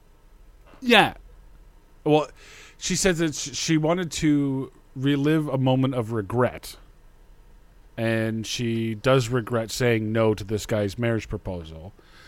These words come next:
but that's not the biggest regret she's ever had, and that leads into the ending.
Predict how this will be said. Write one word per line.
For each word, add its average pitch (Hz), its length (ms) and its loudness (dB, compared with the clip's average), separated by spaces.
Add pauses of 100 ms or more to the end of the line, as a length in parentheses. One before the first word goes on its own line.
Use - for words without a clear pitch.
(400)
but 113 120 -12
that's 120 260 -2
not 131 280 4
the 143 80 2
biggest 104 460 -2
regret 92 380 -6
she's 98 280 -8
ever 90 200 -8
had, 85 400 -10 (880)
and 110 140 -4
that 110 260 -4
leads 107 280 -2
into 101 440 -6
the 85 380 -14 (480)
ending. 101 460 -6